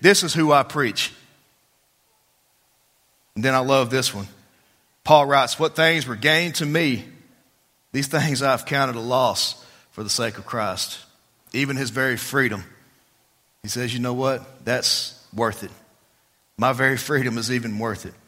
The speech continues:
And then he writes, "Whatever is true, whatever is honorable, whatever is right, whatever is pure, whatever is lovely, whatever is of good repute, if there is any excellence and in anything worthy of praise, dwell on these things."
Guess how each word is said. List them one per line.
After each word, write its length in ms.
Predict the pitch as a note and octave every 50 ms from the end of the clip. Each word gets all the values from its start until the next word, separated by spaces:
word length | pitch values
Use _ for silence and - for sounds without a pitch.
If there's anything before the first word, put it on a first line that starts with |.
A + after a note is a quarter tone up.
| _ _ _ _ _ _ _ _ _ _ _ _ _ _ _ _ _ _ _ _ _ -
And 80 | A2+
then 60 | B2+
he 40 | C3
writes, 320 | C3 C3 C3 B2 - - C#3
"Whatever 320 | C#3+ C#3 C#3+ C#3 B2+ C3
is 120 | B2+ -
true, 360 | - - - C#3 B2+ A#2+ - - - - - _ _ _ _ _ _ _ _ _
whatever 320 | - C#3 D#3+ E3 E3 D#3+ D#3+
is 100 | D3 E3+
honorable, 420 | D3+ C#3+ D#3 D3+ D3 C#3 C3+ C3+
whatever 400 | A#2 C3+ C#3+ C#3 C#3+ C#3+ C3 C#3
is 140 | C#3+ B2+ B2
right, 320 | B2 C3+ C3+ C#3 C3+ B2
whatever 340 | B2 C3+ C#3 C#3 C#3+ C3+ C3
is 120 | C3 B2 -
pure, 360 | - - D#3+ D#3+ E3 E3 D#3
whatever 360 | C#3 D3 C3+ D3 C#3+ B2+ C3
is 160 | B2 A2 A#2
lovely, 480 | B2 C#3 D3+ E3 E3+ D3 D#3+ E3 E3 D#3 - - - - -
whatever 560 | - C3+ D3 D3+ D#3+ E3+ E3+ D#3+ E3 E3+ E3+ D#3+
is 280 | - D3+ D3 C3+ B2+
of 160 | C3 A2 G#2
good 240 | B2 D3 D#3+ D#3+ D3+
repute, 520 | C#3+ C3+ C3 - - D3+ D#3 C#3 B2+ - - - -
if 140 | - G#2 -
there 160 | - D3+ D3
is 120 | C3+ - - D#3+
any 200 | F3+ F#3 F#3+ F3
excellence 520 | E3+ F3 F3+ - - E3+ E3 D#3 - -
and 120 | C#3 C3
in 120 | C3 C3 B2+
anything 640 | - E3 F3+ G3 F3+ F3+ - F3+ F3 F3 F3 E3+ D3+
worthy 360 | D3 E3 E3+ F3+ F3 D#3+ E3
of 140 | D#3 - -
praise, 520 | - E3 E3 D#3 D3 C#3 C3+ C3+ A#2+ A2
dwell 500 | A2+ A#2 B2 C3 D3 D3+ D#3 D3+ C#3+ A#2+ - - - - - -
on 180 | - A2+ A#2+ A#2+
these 240 | B2+ C#3 C3+ B2+ -
things." 560 | - B2 A2+ A2+ G#2+ G2+ G2 F#2+ - - -